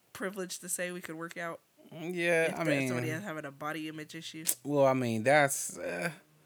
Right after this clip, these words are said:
Speaker 2: that's a little deeper because, you know, not, not everybody
Speaker 1: Is able to work out? <laughs> They
Speaker 2: Not,
Speaker 1: got
Speaker 2: not,
Speaker 1: legs?
Speaker 2: not that they're able to work out, but some people have different, you know,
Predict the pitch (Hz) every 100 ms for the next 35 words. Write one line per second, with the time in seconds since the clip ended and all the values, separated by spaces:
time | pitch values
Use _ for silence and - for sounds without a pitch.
0 | _ - _ - 311 294 156 131 107 92
1 | 107 110 104 107 - 123 113 110 104 101
2 | - - - 101 80 160 127 98 90 87
3 | 98 117 123 120 - - 107 117 120 113
4 | 110 104 95 95 95 90 87 90 _ _
5 | _ _ 170 165 170 170 170 165 170 185
6 | 196 - - - 143 190 196 185 214 196
7 | - 160 202 170 143 139 131 123 120 113
8 | 98 110 113 117 107 - 196 185 147 123
9 | 113 98 107 117 104 101 147 104 92